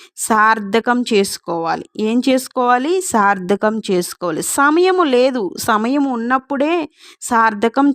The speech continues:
చేసుకోవాలి. ప్రభు నీ కార్యాలు చేశారు, మిమ్మల్ని ఎంతోమందిని బ్రతికించారు కదా, మరి మీరు చెప్పడానికి ఎందుకు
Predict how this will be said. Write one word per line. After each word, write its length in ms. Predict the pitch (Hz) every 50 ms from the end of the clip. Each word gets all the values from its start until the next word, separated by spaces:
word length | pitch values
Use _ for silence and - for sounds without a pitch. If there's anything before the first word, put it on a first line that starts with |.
| -
చేసుకోవాలి. 600 | 226 196 196 196 - - - 190 185 185 175 - - - 320
ప్రభు 320 | 302 311 294 339 349 339
నీ 80 | 330 320 294 - - 277
కార్యాలు 440 | 247 226 233 247 254 254 254 254 233 -
చేశారు, 460 | 240 214 208 202 - 202 190 185 185 - _ _ _ - - - - - _ -
మిమ్మల్ని 320 | 320 311 339 320 320 302 269
ఎంతోమందిని 680 | 277 277 - 320 320 330 311 330 311 311 320 302 294 233 226
బ్రతికించారు 800 | 214 208 - 226 - 214 208 208 208 190 - 175 - - - - _ _ _ _ _ _ _ _ _ _
కదా, 280 | - 294 277 254 269 269 277 277 - _ _ _ _ _ _ _ _ _ _ _ _ _
మరి 180 | 285 311 320 320 330 349 339
మీరు 180 | 311 311 302 302 311 -
చెప్పడానికి 760 | 302 294 277 - 311 311 330 330 320 302 311 302 - 277 277 285 294 302 - - _ - 233
ఎందుకు 340 | 247 262 269 302 302 -